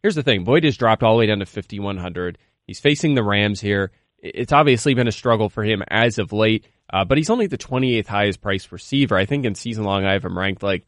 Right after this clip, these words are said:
fourteenth or something. So obviously a bit of a value here. He's been boom bust this season, but he's still wide receiver eighteen in fantasy points. He leads the N F L in pass routes. He's top four in targets and receptions. There's your, uh, volume for sure. Six plus targets in every game,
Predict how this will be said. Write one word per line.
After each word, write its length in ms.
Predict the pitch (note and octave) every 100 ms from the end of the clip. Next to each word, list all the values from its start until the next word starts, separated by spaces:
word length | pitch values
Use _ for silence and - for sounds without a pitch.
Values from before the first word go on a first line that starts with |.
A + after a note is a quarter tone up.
| _
fourteenth 460 | - C#3+ - D#3+ B2+
or 60 | G2
something. 340 | F2+ E2 D#2+
So 120 | G2
obviously 560 | A2+ B2+ A#2 - A#2+ G#2 - _ -
a 80 |
bit 120 | A2 A#2
of 80 |
a 80 | G#2
value 380 | F#2 A#2 A#2+ A#2
here. 240 | A2+ A#2 - _ _
He's 100 | A#2
been 220 | - C#3+ A#2+
boom 300 | D3+ C#3+ B2
bust 200 | C3 -
this 140 | D3
season, 240 | C#3+ C#3
but 80 | C3
he's 100 | B2+
still 220 | - -
wide 260 | A#2 A#2 A#2+
receiver 380 | G#2+ B2 G2+ G2+
eighteen 540 | A#2 A#2 - B2+ A2 - _ _
in 160 | A#2+ A2
fantasy 440 | A#2+ A2 F#2+ F#2
points. 280 | F#2 E2 -
He 100 | A#2+
leads 360 | A2 D3+ G3
the 160 | D#3 C#3
N 120 | A#2+
F 160 | G#2+ G2
L 280 | F#2+ F#2 F#2 _ _
in 200 | A2+ G2+
pass 340 | A2+ F#2+ F2
routes. 240 | F2 D#2 -
He's 160 | B2+
top 240 | - F3 -
four 200 | C3+ A2+
in 80 | A2+
targets 460 | A2+ A2 A2+ G#2 G2+
and 100 | G2
receptions. 460 | F2+ F#2+ - D#2+
There's 240 | G2+ C3 A#2+
your, 200 | A2 F#2+ - _ -
uh, 140 | G2
volume 460 | F2 A2 A#2 G#2 F#2+
for 140 | G#2
sure. 240 | F#2 G#2+ D#2
Six 220 | - E3+
plus 180 | D#3+ D3
targets 340 | C3+ B2+ A#2+
in 80 | A#2+
every 200 | A2 A2
game, 260 | G2+ G2+